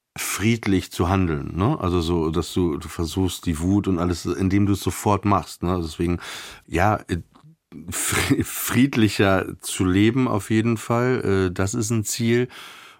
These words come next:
Und künstlerisch weiß ich's gerade gar nicht. Ich glaube, glaube schon, dass der Wunsch mehr da ist, äh, mehr im, im Ausland, gerade in Amerika, Stand-up,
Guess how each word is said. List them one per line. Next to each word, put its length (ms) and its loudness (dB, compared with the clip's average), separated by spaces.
Und 560 2
künstlerisch 520 2
weiß 220 2
ich's 160 -2
gerade 300 0
gar 180 0
nicht. 200 -2
Ich 120 -8
glaube, 560 2
glaube 540 2
schon, 520 2
dass 340 -2
der 280 0
Wunsch 580 0
mehr 320 2
da 280 2
ist, 300 -4
äh, 200 2
mehr 420 2
im, 280 -2
im 160 -2
Ausland, 480 0
gerade 220 0
in 100 -2
Amerika, 580 0
Stand-up, 540 0